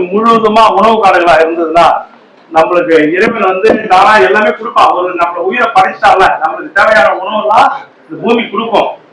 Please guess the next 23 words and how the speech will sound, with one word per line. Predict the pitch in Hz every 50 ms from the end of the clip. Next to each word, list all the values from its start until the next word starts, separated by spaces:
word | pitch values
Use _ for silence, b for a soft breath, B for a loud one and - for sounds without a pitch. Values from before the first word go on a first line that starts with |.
| _ _ -
ஆனா | 180 196 196 - -
பூமியை | 208 247 254 254 247 214 196 196
வந்து | 202 240 247 220
நம்ம | - - 135 - -
செதுக்கிறோம். | 208 214 - - - 208 - - - - - - - _ _ _ 160
ரோடு | 190 220 214 - 175
போடுறதுக்கு, | 180 175 175 170 165 - 165 165 180 175 165 170
மரத்தை | 190 208 202 202 170 165
வெட்டுறதுக்கு, | 165 170 175 180 160 - 151 - 160 160 165 170 - - B B B B B B - -
நிறைய | 160 185 220 240 240 233 233 233 -
பல | 190 214 240 233
வகை | 220 208 202 190 180
மரங்கள் | 175 170 170 170 185 180 160 156
நடணும். | 160 180 175 156 - - - - - - - - - 151 160
உங்களை | 175 185 196 190 185 185 - - 170
நம்ம | 175 175 180 185
வந்து | 185 185 185 247 277 277 - 190
பூமியை | 208 226 233 233 220 208 202
வந்து | 202 202 226 214 180
யாருமே | 170 185 208 214 214 226 233 220
எடுத்துக்க | - - 220 208 208 202 -
போறதில்ல, | 185 180 175 170 175 202 240 254 - -
அப்படியே | - - 190 - -